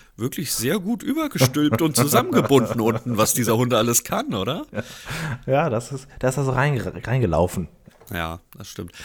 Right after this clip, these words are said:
Speaker 1: Aber, äh, gleich erstmal eine Lanze brechen, also man muss sagen, das ist jetzt der zweitausendzweiundzwanziger Fritz. Hat sich gut
Speaker 2: Offensichtlich.
Speaker 1: gehalten.
Speaker 2: Finde ich auch, ja. Und, äh, die, die
Speaker 1: Also.
Speaker 2: Frisur hatte ja so einen Scheitel gemacht, ne? Also das,
Speaker 1: Ja.
Speaker 2: das, äh,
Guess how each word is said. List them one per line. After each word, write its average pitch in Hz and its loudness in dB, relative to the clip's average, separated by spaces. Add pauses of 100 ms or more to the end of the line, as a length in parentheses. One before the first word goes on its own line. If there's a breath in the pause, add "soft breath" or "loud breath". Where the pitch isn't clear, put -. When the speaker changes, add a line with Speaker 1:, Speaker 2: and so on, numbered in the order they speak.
Speaker 1:
Aber, 110 0
äh, - -8
gleich 139 -2
erstmal 175 -6
eine 139 -4
Lanze 113 -2
brechen, 151 -8
also 117 -6
man 127 -4
muss 151 -4
sagen, 151 -4 (560 soft breath)
das 127 0
ist - 0
jetzt 180 0
der 160 2
zweitausendzweiundzwanziger 120 -2
Fritz. - -6 (880 soft breath)
Hat 120 -2
sich 139 2
gut 107 0
Speaker 2:
Offensichtlich. 196 4
Speaker 1:
gehalten. 190 2
Speaker 2:
Finde 127 4
ich 175 0
auch, 98 -2
ja. 80 -4
Und, 104 -2
äh, 110 0
die, 113 -2
die - 0
Speaker 1:
Also. 117 0
Speaker 2:
Frisur 131 2
hatte 147 -2
ja 127 2
so 104 -2
einen 101 -2
Scheitel 120 -2
gemacht, 156 -2
ne? 165 0
Also 120 -2
das, 117 -2
Speaker 1:
Ja. 117 -4
Speaker 2:
das, - -10
äh, 110 -2